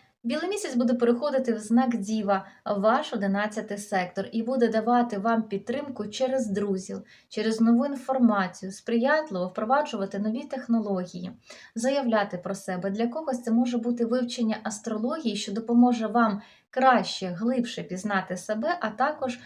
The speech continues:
допомагати і іншим людям. Для когось можуть бути успіхи в політичній діяльності. І це стосується того, що ви маєте бути націлені на допомогу іншим людям.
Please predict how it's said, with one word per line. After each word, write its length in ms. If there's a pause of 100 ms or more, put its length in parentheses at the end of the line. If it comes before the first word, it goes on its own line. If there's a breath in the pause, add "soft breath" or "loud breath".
(140 loud breath)
допомагати 720
і 140
іншим 640
людям. 580 (440 loud breath)
Для 120
когось 360
можуть 320
бути 340 (760 loud breath)
успіхи 520
в 80
політичній 880 (320)
діяльності. 840 (440 loud breath)
І 280
це 200
стосується 720
того, 300
що 200
ви 120
маєте 380
бути 360 (500)
націлені 640
на 260
допомогу 580
іншим 500
людям. 440